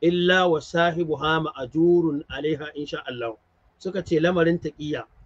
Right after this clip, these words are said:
Saboda haka in Shi'a ne aka ba su dama, sarki su zo masallaci su yi sallah da ku ko ba ku, ba su yadda da ku ma.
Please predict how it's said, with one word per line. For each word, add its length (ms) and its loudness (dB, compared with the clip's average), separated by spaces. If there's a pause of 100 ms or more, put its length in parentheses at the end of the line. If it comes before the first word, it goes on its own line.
(120)
Saboda 240 2
haka 160 -4
in 140 2
Shi'a 320 -2
ne 100 4
aka 240 -4
ba 160 0
su 160 -8
dama, 400 0 (640)
sarki 400 -2
su 160 -6
zo 160 2
masallaci 580 0
su 80 -10
yi 60 -8
sallah 360 0
da 120 -6
ku 160 -8
ko 140 2
ba 100 -2
ku, 160 -8 (140)
ba 100 -8
su 160 -12
yadda 220 -2
da 100 -2
ku 160 -16
ma. 80 -16